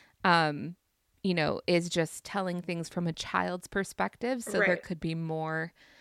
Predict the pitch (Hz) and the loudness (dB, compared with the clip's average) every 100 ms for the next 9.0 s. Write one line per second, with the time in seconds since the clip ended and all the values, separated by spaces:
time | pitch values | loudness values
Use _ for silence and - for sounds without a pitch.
0 | - - - 175 165 160 170 - 170 165 | -20 -20 -8 -4 -2 -2 -4 0 2 2
1 | - - 170 160 165 165 - - 170 - | 0 2 4 4 2 0 -4 -4 -6 0
2 | 170 170 165 175 190 - - 247 240 233 | 0 0 -6 -8 -10 -10 -2 0 2 0
3 | 233 - 175 170 170 - 180 170 - 175 | 0 0 0 2 -2 -4 -4 -4 0 0
4 | 160 156 - 170 160 - 170 165 - - | 0 -4 -6 -8 -6 -6 -6 -6 -4 -4
5 | - - _ _ _ _ - 202 175 165 | -6 -20 _ _ _ _ -12 -6 -6 -6
6 | 170 - - 214 196 196 196 - - _ | -8 -8 -2 0 0 -2 -8 -12 -18 _
7 | - - _ 180 165 165 170 - - 190 | -20 -20 _ -2 0 0 -2 -4 -8 -4
8 | 175 170 170 - 160 151 147 - - - | -4 -4 -6 -4 -2 0 -2 -4 -18 -20